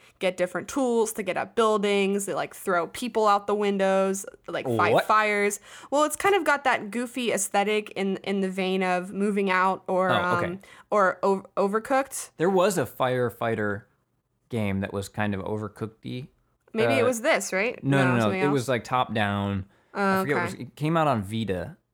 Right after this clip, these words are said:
Speaker 2: I forget what it's called, but it, it's, I think it was a little more serious. So is this one kinda goofy?
Speaker 1: This one's more goofy. So
Speaker 2: I like
Speaker 1: you're just,
Speaker 2: goofy.
Speaker 1: you and your, like, f-, friends in this kind of, like, I think it's, like, kind of a futuristic world are fighting fires with weird tools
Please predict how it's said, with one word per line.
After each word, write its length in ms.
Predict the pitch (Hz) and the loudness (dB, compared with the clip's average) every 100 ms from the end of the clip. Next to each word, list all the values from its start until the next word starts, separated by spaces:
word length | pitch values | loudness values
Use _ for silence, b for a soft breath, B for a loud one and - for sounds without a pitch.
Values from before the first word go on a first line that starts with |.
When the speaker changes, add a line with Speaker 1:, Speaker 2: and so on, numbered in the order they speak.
| _ _ - | _ _ -16
Speaker 2:
I 40 | |
forget 200 | 107 135 | -8 -2
what 60 | 135 | -2
it's 100 | 120 | -2
called, 220 | 117 107 | -4 -2
but 100 | 113 | -2
it, 80 | 107 | -2
it's, 220 | 117 - - | -6 -10 -8
I 80 | 113 | -6
think 160 | 143 | -4
it 40 | 143 | -4
was 120 | 120 | -4
a 40 | |
little 200 | 107 113 | -4 -2
more 160 | 107 98 | -2 -4
serious. 480 | - 127 147 180 - | -8 -8 -8 -10 -10
So 180 | - 123 | -2 0
is 100 | 110 | 0
this 120 | 139 | -2
one 160 | 127 113 | -2 -2
kinda 200 | 113 95 | -2 -4
goofy? 180 | 98 101 | -2 0
Speaker 1:
This 180 | 285 | 2
one's 240 | 330 330 294 | 2 2 2
more 160 | 262 240 | 0 0
goofy. 420 | 185 175 - - | -2 -6 -6 -6
So 120 | - | 0
Speaker 2:
I 20 | |
like 80 | 208 | 2
Speaker 1:
you're 80 | 220 | 2
just, 260 | 226 226 - | 2 -2 0
Speaker 2:
goofy. 100 | - | 0
Speaker 1:
you 120 | 294 | 2
and 120 | 285 | 2
your, 320 | 262 247 220 | 4 4 2
like, 200 | 208 208 | 0 -2
f-, 220 | 202 - - - | -2 -18 -20 -18
friends 480 | - 220 214 214 202 | -2 2 2 0 0
in 120 | 208 | -2
this 160 | 208 | -2
kind 200 | - 220 | 0 0
of, 120 | 233 220 | 0 0
like, 200 | 214 - | 0 -2
I 60 | 202 | -4
think 160 | 311 | -2
it's, 100 | 339 | -2
like, 140 | 320 254 | -2 -2
kind 180 | 240 233 | -2 2
of 60 | |
a 180 | 202 185 | 2 0
futuristic 720 | 185 226 214 208 208 226 208 | -2 -6 -2 0 0 -2 -4
world 580 | 170 170 170 196 247 240 B B - | -4 -2 2 2 0 -2 B B -2
are 100 | 214 | 0
fighting 320 | 220 214 214 | 2 2 2
fires 400 | 214 202 208 196 | 2 4 2 0
with 160 | 190 185 | -4 -4
weird 420 | 208 208 202 196 | -2 0 0 -2
tools 680 | - 196 185 202 254 - | -2 0 0 0 -2 -4